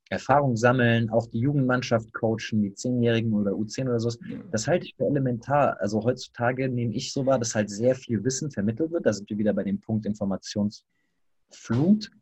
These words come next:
Speaker 1: dass Wochenendseminare gemacht werden, dass Online-Seminare gemacht werden, dass viel Instagram-Wissen,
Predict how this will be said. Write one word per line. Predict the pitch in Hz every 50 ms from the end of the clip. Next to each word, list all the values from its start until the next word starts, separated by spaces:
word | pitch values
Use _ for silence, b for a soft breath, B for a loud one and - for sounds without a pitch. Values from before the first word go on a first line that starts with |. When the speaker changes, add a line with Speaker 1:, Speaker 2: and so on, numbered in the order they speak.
| _ _ _ _ _ _ _ _ _ _ _ _ _ _ _
Speaker 1:
dass | - 101 98 - - - - -
Wochenendseminare | - 127 139 135 160 139 135 135 135 127 127 123 123 123 127 123
gemacht | 117 117 120 117 117 -
werden, | 120 107
dass | 107 104 - -
Online-Seminare | 135 143 135 127 123 117 120 120 113 117 117 117 113 110
gemacht | 110 107 110 110 107 - -
werden, | 110 101 101 107 104
dass | 101 95 - - - - _ _ _
viel | - 127 123 113
Instagram-Wissen, | 131 156 - - 127 117 123 120 120 113 123 117 - - 120 120 117 113 110